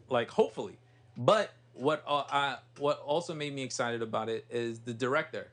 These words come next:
Now, we don't get the Russos, even though they've hinted for years that they, if they were gonna come back to do another Marvel movie, it would be Secret Wars. That's what they wanted.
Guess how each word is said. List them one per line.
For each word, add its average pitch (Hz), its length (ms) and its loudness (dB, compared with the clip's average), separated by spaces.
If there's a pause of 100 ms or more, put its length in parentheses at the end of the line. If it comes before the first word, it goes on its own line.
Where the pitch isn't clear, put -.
Now, 139 400 0
we 127 120 -4
don't 160 260 0
get 175 180 -2
the 147 60 -4
Russos, 117 680 -2
even 175 260 0
though 170 180 2
they've 156 240 0
hinted 160 340 -4
for 127 120 -6
years 110 520 -2 (340)
that 117 320 -2 (100)
they, 127 160 2 (380)
if 135 160 0
they 139 80 4
were 139 120 2
gonna 139 200 -4
come 170 240 -4
back 165 200 -2
to 143 80 -6
do 135 180 -2
another 131 280 -2
Marvel 120 360 -2
movie, 104 260 -6
it 98 80 -8
would 104 160 -4
be 104 80 -6
Secret 101 320 -8
Wars. - 420 -14
That's 117 180 -2
what 127 140 -8
they 110 100 -4
wanted. 107 280 -6